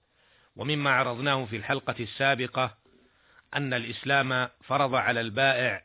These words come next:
ألا يكتم عي-، لا يكتم عيبا ولا يخفي نقصا، بل عليه أن يبين العيب وأن يظهر السلعة على حقيقتها،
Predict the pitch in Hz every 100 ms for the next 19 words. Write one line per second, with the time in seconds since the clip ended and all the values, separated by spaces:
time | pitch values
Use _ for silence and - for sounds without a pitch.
0 | _ - 131 123 120 113 113 139 - 131
1 | 120 104 135 131 123 120 117 143 - 127
2 | 110 104 147 131 139 139 - 127 131 131
3 | 123 131 - - 127 117 117 147 - 98
4 | - _ _ _ _ _ - 139 117 123
5 | 131 139 113 _ _ _ _ _ 139 123
6 | 117 139 131 127 110 107 139 - - _
7 | _ 120 117 123 143 127 127 127 - 147
8 | 117 139 131 127 117 131 135 117 - -
9 | 117 - 147 147 131 139